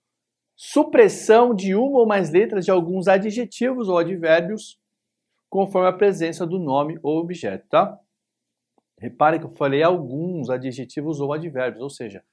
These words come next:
não são, não vai ser sempre um adjetivo ou um advérbio, tá? Mas na maioria dos casos é sim. E aí, lembra que eu falei a hora que a gente terminou a aula do pronome possessivo? A presença do objeto pode mudar o seu uso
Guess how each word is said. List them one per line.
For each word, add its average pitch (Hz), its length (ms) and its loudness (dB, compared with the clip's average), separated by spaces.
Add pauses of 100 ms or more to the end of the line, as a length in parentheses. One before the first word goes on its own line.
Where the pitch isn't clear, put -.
(360)
não 165 120 -10
são, 190 340 -8
não 156 200 -12
vai 175 140 -4
ser 170 160 -10
sempre 156 340 -12
um 127 80 -12
adjetivo 120 640 -12
ou 127 60 -12
um 135 60 -8
advérbio, 131 520 -10 (120)
tá? 127 240 -6 (360)
Mas 196 180 -6
na 196 140 -6
maioria 175 260 -8
dos 160 140 -14
casos 160 520 -10
é 151 160 -10
sim. 95 400 -18 (480)
E 156 80 -4
aí, 185 120 0
lembra 226 400 0
que - 80 -2
eu 151 80 0
falei 131 320 2
a 120 100 6
hora 147 240 4
que - 80 -4
a 120 40 -4
gente - 280 -12
terminou 113 500 -2
a 101 40 2
aula 107 200 0
do 107 60 -16
pronome 117 460 -12
possessivo? 104 800 -14 (580)
A 127 140 2
presença 170 520 -2
do 160 140 -4
objeto 147 460 -4
pode 156 420 -6
mudar 135 320 -4
o 143 80 -6
seu 120 340 -10
uso 139 460 -10